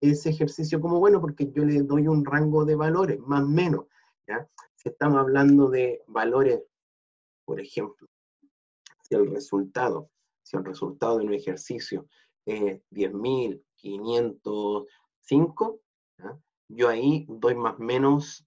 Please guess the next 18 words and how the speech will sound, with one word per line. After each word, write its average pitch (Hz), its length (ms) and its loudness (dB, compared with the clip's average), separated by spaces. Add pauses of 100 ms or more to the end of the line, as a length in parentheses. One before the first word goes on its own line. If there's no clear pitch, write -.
(160)
eh, 202 160 -18 (1500)
veinticinco, 139 680 -16 (300)
¿ya? 123 160 -20 (1120)
Si - 380 -18
usted 131 520 0 (160)
el 104 220 -4
valor, 123 520 0 (1080)
¿ya? 95 280 -10
El 110 140 -6
valor, 113 580 0 (460)
eh, 98 600 -6 (140)
correcto 120 720 -2 (800)
es 104 180 -10
de 104 140 -4
diez 104 180 -8
mil 120 460 0 (300)
quinientos 117 400 -6
veinticinco, 151 840 -2